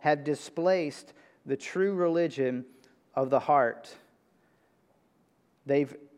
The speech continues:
they've emptied it out with a religion of the form.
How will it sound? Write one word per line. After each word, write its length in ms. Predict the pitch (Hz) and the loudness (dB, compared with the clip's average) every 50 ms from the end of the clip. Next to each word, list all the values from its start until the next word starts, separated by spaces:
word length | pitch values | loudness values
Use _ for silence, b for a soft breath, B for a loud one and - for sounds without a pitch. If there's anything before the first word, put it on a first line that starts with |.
| _ - | _ -8
they've 420 | 139 139 143 143 139 139 - - - - _ _ _ _ - | -2 0 0 0 0 -2 -8 -20 -20 -20 _ _ _ _ -6
emptied 460 | 175 196 226 220 220 - 190 170 170 | -4 -2 -2 -2 -2 -4 -2 0 0
it 120 | 165 156 | 0 4
out 380 | 165 175 180 160 147 135 120 - | 4 4 6 6 4 2 2 0
with 200 | 147 147 139 165 | 0 0 0 0
a 100 | 151 139 | -2 0
religion 680 | 135 139 139 139 143 160 175 165 - 175 165 165 160 - - | 0 0 0 0 0 -2 -2 -2 -2 -4 -4 -4 -6 -8 -4
of 180 | 143 135 131 | -4 -4 0
the 120 | 131 135 127 | 0 -2 -2
form. 800 | - - - - 175 185 190 180 156 127 117 110 110 110 110 | -2 -10 -6 -6 -4 -2 -2 -2 -2 -2 -4 -6 -8 -12 -14